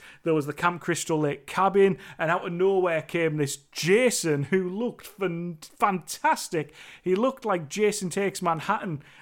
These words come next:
um, Jason. He looked brilliant. The guy who was playing Jason did an awesome job, and his costume, I mean, it was dark, so maybe I didn't get a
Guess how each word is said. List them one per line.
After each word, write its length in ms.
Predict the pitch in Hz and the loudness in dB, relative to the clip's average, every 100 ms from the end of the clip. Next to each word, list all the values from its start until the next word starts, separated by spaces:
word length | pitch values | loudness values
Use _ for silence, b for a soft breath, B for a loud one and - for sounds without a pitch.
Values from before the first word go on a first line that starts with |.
| B | B
um, 500 | 165 160 156 147 156 | 2 4 4 2 -2
Jason. 540 | 175 202 208 165 147 | 0 2 2 -2 -4
He 140 | 147 180 | -4 0
looked 440 | 185 214 214 - - | 4 4 2 -14 -14
brilliant. 720 | 170 135 156 156 240 233 170 | -14 -8 -6 -2 -2 -2 -2
The 60 | 156 | -4
guy 480 | 139 214 240 247 220 | -2 -2 0 -2 -2
who 160 | 214 | -4
was 160 | 196 175 | -4 -8
playing 420 | - 202 196 180 | -2 2 2 2
Jason 500 | 156 170 160 151 131 - b b b | 0 0 0 -2 -6 -8 b b b
did 220 | - 170 160 | 0 0 0
an 140 | 156 - | -6 -4
awesome 600 | 185 170 175 - 160 147 135 | 2 4 4 2 -2 -2 -4
job, 440 | 151 147 131 120 B B | 0 2 0 -6 B B
and 160 | 160 147 | -2 -2
his 180 | 233 202 | -2 -4
costume, 800 | - - 226 262 - 165 143 143 | -10 0 2 2 -2 -4 -2 0
I 120 | 175 | 0
mean, 180 | 165 196 | 0 -4
it 140 | 214 | -8
was 180 | 254 220 | -8 -8
dark, 540 | - 277 190 143 - | -2 2 2 0 -4
so 280 | - 170 156 B B B | 0 2 2 B B B
maybe 500 | 165 190 240 247 226 | -2 4 4 4 2
I 120 | 202 | 0
didn't 160 | 190 190 | 0 2
get 160 | 180 170 | 2 2
a 200 | 147 | 0